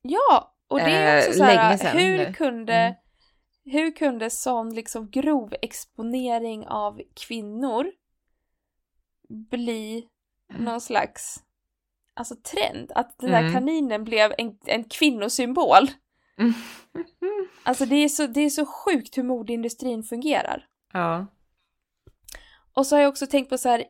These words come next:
Speaker 1: när jag var i Berlin, alla går ju runt där i lädersele. Alltså så här harness fashion, att det är någon slags, det är ju fetischer
Speaker 2: Ja.
Speaker 1: som har hoppat ut och blivit del av runwayen.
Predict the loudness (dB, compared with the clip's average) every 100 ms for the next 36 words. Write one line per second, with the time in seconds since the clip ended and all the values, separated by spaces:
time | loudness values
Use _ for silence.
0 | -8 -4 -4 -2 -4 -2 -4 -2 -2 -2
1 | -4 -8 _ _ 2 4 4 2 2 2
2 | 2 2 -2 0 -2 0 0 0 -2 -4
3 | -2 -2 -4 _ _ _ _ _ _ _
4 | _ _ _ _ -4 0 2 2 4 4
5 | 4 0 -4 0 0 0 0 -2 0 -6
6 | -2 -2 0 -2 -4 -4 -4 -2 0 0
7 | 0 -2 0 -2 -2 -2 -2 -2 -6 _
8 | 0 4 6 4 2 2 2 2 -2 _
9 | _ _ -2 0 -2 0 -2 -4 -10 -16
10 | -16 _ _ _ _ _ _ _ _ 2
11 | 2 2 -4 -2 0 0 2 0 4 2
12 | 2 2 2 4 0 -2 -4